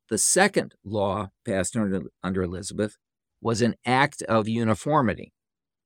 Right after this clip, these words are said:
And this bill imposed a Book of Common Prayer upon the churches of England.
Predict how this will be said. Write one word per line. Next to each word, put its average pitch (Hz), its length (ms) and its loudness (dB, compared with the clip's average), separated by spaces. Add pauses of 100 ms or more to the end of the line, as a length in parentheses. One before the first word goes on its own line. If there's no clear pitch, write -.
(580)
And 123 520 2 (540)
this 202 300 8 (180)
bill 98 540 0
imposed 127 880 6 (260)
a 127 140 4
Book 113 420 4 (100)
of 117 160 -2
Common 110 440 -2
Prayer 190 500 -2 (600)
upon 107 440 2 (280)
the 101 120 -4
churches 95 400 0
of 92 120 -6
England. 92 540 -12